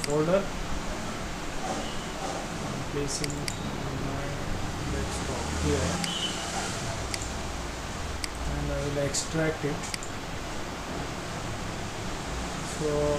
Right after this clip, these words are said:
this is our theme which we are now going to install in, in our NetBeans. Okay,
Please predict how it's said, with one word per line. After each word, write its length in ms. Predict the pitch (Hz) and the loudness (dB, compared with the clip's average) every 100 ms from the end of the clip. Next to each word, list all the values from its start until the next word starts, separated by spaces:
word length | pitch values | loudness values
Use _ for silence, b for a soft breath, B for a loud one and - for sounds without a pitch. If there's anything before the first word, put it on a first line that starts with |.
| 147 - 151 | 2 2 2
this 100 | 156 | 4
is 140 | 170 175 - - 156 | 4 4 2 2 6
our 180 | 151 139 - - | 6 6 2 4
theme 240 | 175 160 - 151 151 | 6 6 4 -2 0
which 180 | 151 147 - | 0 0 2
we 60 | 151 | 4
are 140 | 147 147 | 4 4
now 140 | 156 160 | 2 4
going 220 | 147 143 139 | 4 2 0
to 80 | 196 - - - - - - - - - - - - - - - - 147 | 0 -2 -4 -4 -4 -4 -6 -4 -4 -4 -4 -4 -4 -6 -6 -6 -2 2
install 420 | 151 - 160 160 | 2 4 4 4
in, 320 | 170 156 156 160 156 | 2 0 0 2 2
in 100 | 151 | 4
our 180 | 147 160 | 4 4
NetBeans. 600 | 170 139 131 131 120 - 143 | 4 2 0 -2 -2 0 0
Okay, 160 | 208 | 0